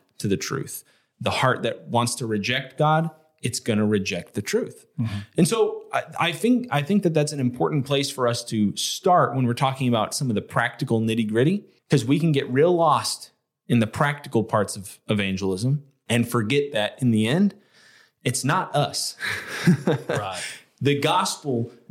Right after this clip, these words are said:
Speaker 1: is not going to fail. Now, uh, we still need to do our best in presenting the gospel accurately, speaking the truth in love. And we need to make sure, like we talked about extensively last time,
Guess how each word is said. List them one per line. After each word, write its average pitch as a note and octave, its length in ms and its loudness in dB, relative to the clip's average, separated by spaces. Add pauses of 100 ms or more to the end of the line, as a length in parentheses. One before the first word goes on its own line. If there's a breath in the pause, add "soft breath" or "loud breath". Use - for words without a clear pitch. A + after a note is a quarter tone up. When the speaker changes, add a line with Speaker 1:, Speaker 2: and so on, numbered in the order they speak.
(120)
Speaker 1:
is A#2+ 180 2
not A#2 240 2
going A2 260 4
to E3+ 60 -2
fail. D2 400 -2 (600 loud breath)
Now, B2+ 440 2
uh, C3+ 260 -2 (180)
we D3 600 2
still E3 340 -4
need C3 240 4
to A2 80 2
do B2 480 2
our G#2+ 180 2
best B2 520 -4
in A#2 140 -6
presenting A2+ 460 0
the B2+ 60 4
gospel G#2 680 -2 (380 loud breath)
accurately, A2+ 640 0
speaking A2 520 -4
the G2 80 2
truth G2+ 360 -6
in F#2 180 0
love. F#2 420 0 (340 loud breath)
And C#3+ 180 0
we D#3+ 80 4
need D#3+ 160 0
to C#3 60 4
make B2+ 200 0
sure, C#3 320 -2
like G#2+ 220 2
we G#2+ 80 -2
talked A#2 260 -2
about F#2+ 360 -2
extensively B2 760 -4
last D3 360 0
time, G2 240 -6